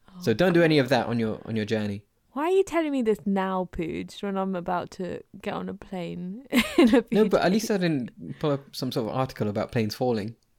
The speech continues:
Speaker 1: Oh God, let's not talk about that. <laughs>
Speaker 2: Right?
Speaker 1: I hate you.
Speaker 2: Hopefully it doesn't go too high in the sky and goes off into space. <laughs>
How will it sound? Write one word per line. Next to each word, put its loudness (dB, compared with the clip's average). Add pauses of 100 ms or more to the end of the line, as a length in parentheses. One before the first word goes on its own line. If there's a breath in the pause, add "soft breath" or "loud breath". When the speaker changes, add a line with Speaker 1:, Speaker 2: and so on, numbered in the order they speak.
(180)
Speaker 1:
Oh -10
God, -10
let's -14
not -16
talk -20
about -12 (240)
that. 0
<laughs> 4
Speaker 2:
Right? 8
Speaker 1:
I 0
hate 0
you. -4
Speaker 2:
Hopefully 2
it 4
doesn't 2
go 4
too 2
high 4
in 2
the -2
sky 0
and -2
goes -2
off -2
into -4
space. -2
<laughs> -20